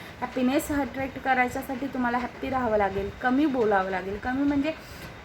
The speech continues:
जिथे गरज आहे तिथेच बोलावं लागेल. Unnecessary बोलून तरीही उपयोग होणार नाही आहे. जे आपले सिक्रेट्स आहेत ते दुसऱ्यांना अगदी वारंवार, वारंवार सांगण्यात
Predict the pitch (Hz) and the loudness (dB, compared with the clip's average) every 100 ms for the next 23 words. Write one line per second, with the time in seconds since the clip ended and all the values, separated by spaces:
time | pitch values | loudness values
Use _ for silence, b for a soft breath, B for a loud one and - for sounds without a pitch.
0 | 226 247 262 330 311 302 294 285 311 294 | -2 2 4 6 6 6 4 2 -2 -2
1 | 330 330 277 262 226 214 208 202 214 220 | 0 0 2 4 4 4 2 2 0 0
2 | 240 262 277 285 285 262 233 233 233 240 | 0 -2 -4 -4 -2 -2 0 0 0 0
3 | 247 254 277 226 - 240 240 220 214 208 | 0 -2 -2 -4 0 0 2 0 0 -2
4 | 190 196 196 247 226 - 269 - - 262 | 0 0 2 2 2 2 -6 -4 -4 -4
5 | 277 294 285 B B B - 302 294 359 | -2 -2 -2 B B B -4 0 0 4
6 | 330 320 339 320 269 277 302 285 277 285 | 4 6 4 4 2 0 4 6 6 6
7 | 277 277 262 269 269 277 247 226 | 6 6 4 4 2 2 0 0